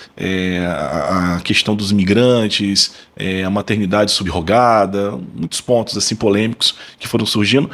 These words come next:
O porquê disso? Então é importante a gente entender algumas bases, claro que a gente não vai ler tudo, marquei alguns pontos aqui, não vou nem poder ler todos os pontos que eu marquei com certeza,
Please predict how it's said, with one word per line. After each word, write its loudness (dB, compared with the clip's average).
O 2
porquê 2
disso? 2
Então -4
é -4
importante -4
a 0
gente 0
entender 0
algumas 2
bases, 4
claro 2
que -6
a -4
gente -8
não -4
vai -2
ler 0
tudo, -2
marquei -2
alguns -4
pontos -2
aqui, 0
não 2
vou 0
nem 2
poder 4
ler 2
todos -2
os -2
pontos -2
que -6
eu 0
marquei 0
com -6
certeza, 0